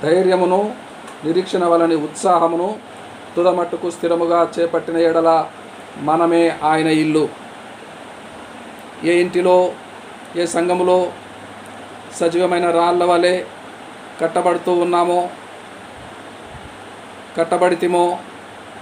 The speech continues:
ఆ ఇల్లు ఖాళీ అయిపోలేదా?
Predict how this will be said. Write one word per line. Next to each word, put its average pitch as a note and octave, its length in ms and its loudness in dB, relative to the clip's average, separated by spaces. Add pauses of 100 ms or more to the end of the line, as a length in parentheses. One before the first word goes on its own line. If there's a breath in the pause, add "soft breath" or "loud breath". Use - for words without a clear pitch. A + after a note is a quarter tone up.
(680)
ఆ D#3+ 60 4
ఇల్లు F3 460 4 (4000)
ఖాళీ E3+ 260 2
అయిపోలేదా? F3+ 600 0